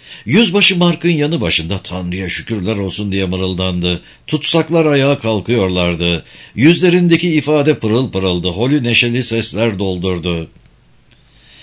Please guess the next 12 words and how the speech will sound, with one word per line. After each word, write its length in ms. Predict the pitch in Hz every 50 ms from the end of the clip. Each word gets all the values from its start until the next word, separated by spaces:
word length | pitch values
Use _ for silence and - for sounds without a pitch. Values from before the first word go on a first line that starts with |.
| - - - - -
Kapıya 320 | - 196 202 220 214 170
atıldılar. 680 | 113 95 - - 90 87 82 82 82 80 76 76 73 - -
Kimi 240 | - 139 165 185 202
arkadaşlarını 680 | 170 160 151 - 156 143 151 143 - 151 151 143 143 143
kucaklamak 600 | 139 135 110 131 131 - 107 120 113 120 131 -
istiyor, 480 | 104 85 - - 95 101 104 107 107 -
kimi 240 | 151 170 170 170
kendilerini 580 | 175 156 156 156 160 151 151 156 151 151 151 156
kurtaranlara 680 | - 143 143 - 139 143 143 131 127 127 127 127 139 127
teşekkür 460 | - 117 110 - 120 117 117 - 104
etmek 320 | 113 110 - - 110 101 101
istiyor, 460 | 104 - - 101 101 101 104 104